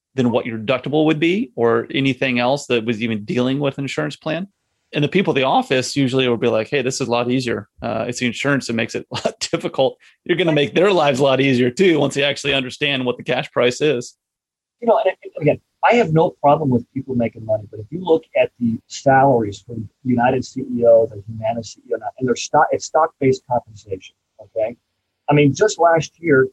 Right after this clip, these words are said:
Speaker 2: I mean, the United C E O made seventy-nine million dollars. That's more than LeBron James. Okay, <laughs> I don't know what else to say about it. I mean, it's just, it's off the backs of people who need help. I mean,
Speaker 1: Yeah,
Speaker 2: like,
Speaker 1: it
Speaker 2: LeBron James just dunks in your face 'cause he can. I mean, otherwise,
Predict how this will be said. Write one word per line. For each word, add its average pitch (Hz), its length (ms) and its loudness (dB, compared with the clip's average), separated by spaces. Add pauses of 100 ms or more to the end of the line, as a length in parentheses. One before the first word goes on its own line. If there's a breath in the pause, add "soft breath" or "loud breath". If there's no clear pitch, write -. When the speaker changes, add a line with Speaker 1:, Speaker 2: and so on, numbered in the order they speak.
(360)
Speaker 2:
I 143 40 -6
mean, 147 100 6
the 143 80 6
United 160 320 4
C - 240 -16
E 151 40 4
O 143 80 4
made 139 180 0
seventy-nine 151 580 -6
million 139 240 0
dollars. 143 280 -6 (160)
That's 202 200 0
more 339 160 4
than 254 140 2
LeBron 202 500 4
James. 202 600 0 (320)
Okay, 143 240 0 (340)
<laughs> - 320 -18
I - 20 -6
don't 226 140 0
know 214 120 6
what 214 140 6
else 190 180 4
to - 60 -12
say 269 220 0
about 277 180 2
it. - 40 -2
I - 20 -6
mean, 160 140 2
it's - 140 -6
just, - 260 -18
it's - 280 -16 (240)
off 196 320 4
the - 60 2
backs 185 600 2 (380)
of 156 160 0
people 175 340 -4
who 160 180 -2
need 147 220 2
help. 135 260 2 (600)
I - 40 2
mean, 151 120 4
Speaker 1:
Yeah, 214 200 2
Speaker 2:
like, - 100 -6
Speaker 1:
it 190 180 -2
Speaker 2:
LeBron 247 220 4
James 208 260 4
just 139 180 -2
dunks 160 240 0
in 143 120 6
your 110 180 -6
face 180 200 2
'cause - 120 -16 (120)
he 160 140 -2
can. - 140 0 (100)
I 127 40 -18
mean, 131 280 2
otherwise, 135 540 6